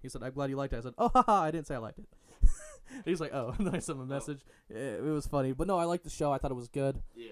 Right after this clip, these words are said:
Speaker 1: It was fucking interesting. Colin's a good talker. They're fun. I'm excited. I mean, you know, I'm a fan, you know, so what you, when you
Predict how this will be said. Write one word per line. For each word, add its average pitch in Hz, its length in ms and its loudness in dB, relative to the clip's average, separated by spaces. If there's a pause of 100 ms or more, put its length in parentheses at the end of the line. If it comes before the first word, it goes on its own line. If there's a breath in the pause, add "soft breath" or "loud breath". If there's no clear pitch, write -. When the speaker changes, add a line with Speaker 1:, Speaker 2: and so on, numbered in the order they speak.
(140)
Speaker 1:
It - 40 -4
was 165 120 -2
fucking 156 260 2
interesting. 147 340 -6
Colin's 139 300 0
a 127 60 -6
good 139 220 0
talker. 127 580 0
They're 220 160 4
fun. 170 320 -2 (440 soft breath)
I'm 185 200 -2
excited. 190 360 2
I 143 100 0
mean, 143 240 -4 (200)
you 165 80 -2
know, 165 100 2
I'm 160 120 0
a - 20 0
fan, 127 400 -4 (380)
you 131 100 -6
know, 127 160 -4
so 127 260 -4 (380 soft breath)
what 143 220 -4
you, - 80 -6
when 156 160 -4
you 143 160 -4